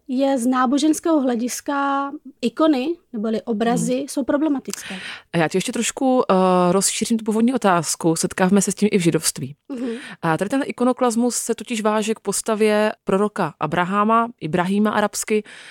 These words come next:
Speaker 2: eh, který vlastně v tradici, tradici tady těchto tří náboženství, kterým se říká náboženství abrahamovská,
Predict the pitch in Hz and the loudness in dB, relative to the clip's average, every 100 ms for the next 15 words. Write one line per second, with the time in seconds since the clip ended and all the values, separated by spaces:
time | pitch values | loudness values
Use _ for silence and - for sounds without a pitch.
0 | - - 180 - 202 208 208 185 180 214 | -8 -4 -4 -2 -2 0 0 0 -2 -2
1 | 208 180 160 170 165 185 190 - - 190 | -2 -2 0 0 0 -4 -4 -8 -6 -4
2 | 190 - 208 196 - 196 202 - 220 190 | -4 -4 -2 -2 -2 -2 -2 -2 0 0
3 | 180 175 175 - 180 180 - - - _ | 0 -2 -4 -8 -6 -8 -8 -20 -20 _
4 | - 190 196 190 190 - 185 180 180 185 | 2 2 2 0 -2 0 0 2 0 -2
5 | 190 - 202 - 156 165 170 175 175 - | -4 -4 -6 -4 -2 0 0 0 0 -4
6 | - 190 185 | 0 2 2